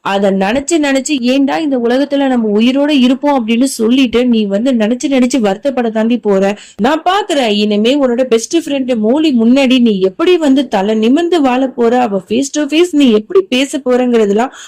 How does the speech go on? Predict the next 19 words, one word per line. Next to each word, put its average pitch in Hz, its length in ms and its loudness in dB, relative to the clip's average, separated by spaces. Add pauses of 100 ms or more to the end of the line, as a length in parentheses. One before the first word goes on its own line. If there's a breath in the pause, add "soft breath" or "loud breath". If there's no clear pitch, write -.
(120 loud breath)
பார்க்கவே 294 560 -2
எனக்கு 277 280 0
அப்படியே, 254 540 2 (300 loud breath)
ஆ, 185 260 2
இதாதான் 262 480 0
இருக்கு. 254 500 0
ஆனா 208 440 -2
உன்ன 175 220 0
மாதிரி 214 280 0
ஒரு 247 280 0
கேவலமானவளை 254 720 2
அவ 226 120 0
ஃப்ரெண்டா 233 460 0
எடுத்ததுக்கு 233 440 -2
இப்ப 233 240 0
கண்டிப்பா 226 580 2
வருத்தப்பட்டிருப்பா. 214 640 -2 (420 loud breath)
ச்சே, 349 60 0 (220)
இவ்வளவு 311 360 0